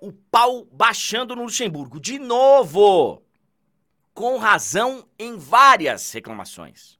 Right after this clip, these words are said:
Várias. Várias. Não, sabe? Algumas eu acho exagero. Algumas eu acho, ontem eu agradeci. Agradeci, Túlio, por não, pelo meu modo torcedor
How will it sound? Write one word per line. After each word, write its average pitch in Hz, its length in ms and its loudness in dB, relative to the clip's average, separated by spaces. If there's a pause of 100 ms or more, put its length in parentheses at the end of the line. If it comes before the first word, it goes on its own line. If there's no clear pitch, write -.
(140)
Várias. 160 1000 0 (580)
Várias. - 540 -4 (1800)
Não, 170 380 -16
sabe? 127 480 -2 (380)
Algumas 226 460 -2
eu 226 100 -4
acho 214 180 -4
exagero. 196 600 -8 (1120)
Algumas 208 380 -8
eu 226 60 -2
acho, 220 220 -8
ontem 240 300 -4
eu 196 100 -2
agradeci. 175 720 -4 (600)
Agradeci, 147 640 -2
Túlio, 90 300 -18
por 143 200 -12
não, 139 420 -12 (300)
pelo 160 220 -6
meu 165 260 -2
modo 143 380 -4
torcedor 135 800 -8